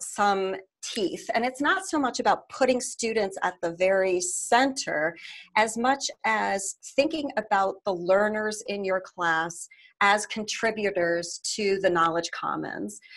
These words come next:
um, people who are transforming the shape of, of knowledge and who are agents of their own learning. And it's actually why I tend to use the word learner rather than student, um, because a student is kind of just a,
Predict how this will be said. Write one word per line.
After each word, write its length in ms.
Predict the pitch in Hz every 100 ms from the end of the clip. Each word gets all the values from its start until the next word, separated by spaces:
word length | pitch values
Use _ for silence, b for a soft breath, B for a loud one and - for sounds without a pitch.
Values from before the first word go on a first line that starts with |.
| B -
um, 260 | 190 180
people 280 | - 247 240
who 120 | 240
are 120 | 202 196
transforming 880 | - 196 190 - - 214 226 220 208
the 60 |
shape 280 | 202 185 180
of, 160 | 175 170 _ - -
of 160 | 185
knowledge 640 | 175 160 160 160 151 156 - B B
and 200 | 196 196
who 160 | 196 220
are 220 | 196 180 -
agents 540 | 208 220 220 202 196
of 160 | 180 180
their 180 | 170
own 220 | 170 165 165
learning. 340 | 160 165 156
And 120 | 170 -
it's 140 | 247 247
actually 300 | 330 330 262
why 260 | 208 208
I 80 | 202
tend 260 | 190 208 202
to 100 | 202
use 280 | 175 190 196
the 120 | 190
word 260 | 190 180 156
learner 480 | 165 175 202 233
rather 360 | 233 180 180 175
than 200 | 170 156
student, 640 | - - 180 180 220 254 - B B B B
um, 240 | 202 190 185
because 260 | 196 196 190
a 60 |
student 400 | - - 240 233
is 100 | 226
kind 240 | - 190 196
of 100 | -
just 260 | 190 -
a, 280 | 175 170 -